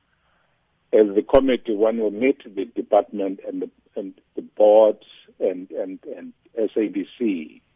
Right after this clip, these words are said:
management. Uh, because it's not a one-person show. They do their work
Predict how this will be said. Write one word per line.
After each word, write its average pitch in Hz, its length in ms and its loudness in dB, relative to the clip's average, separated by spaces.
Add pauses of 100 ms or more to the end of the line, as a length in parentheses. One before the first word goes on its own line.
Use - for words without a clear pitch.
(160)
management. 98 640 0 (1400)
Uh, 104 540 2 (560)
because 135 500 4
it's 113 220 -8
not 139 160 2 (100)
a 123 80 4
one-person 110 720 -4 (140)
show. 87 240 -2 (1500)
They 101 220 6 (140)
do 135 340 2 (560)
their 110 320 2
work 127 380 4